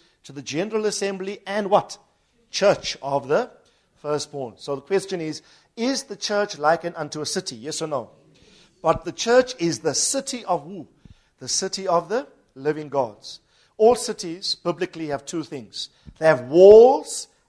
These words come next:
and they have gates. Everyone say walls and gates. So to access the life in this city, you need to come through the gates.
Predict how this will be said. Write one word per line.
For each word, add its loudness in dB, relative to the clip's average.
and 2
they 4
have 0
gates. 0
Everyone -2
say -4
walls 0
and -8
gates. -16
So -6
to -8
access -8
the -2
life -2
in -14
this 0
city, -8
you -14
need -12
to -14
come -10
through -16
the -6
gates. -10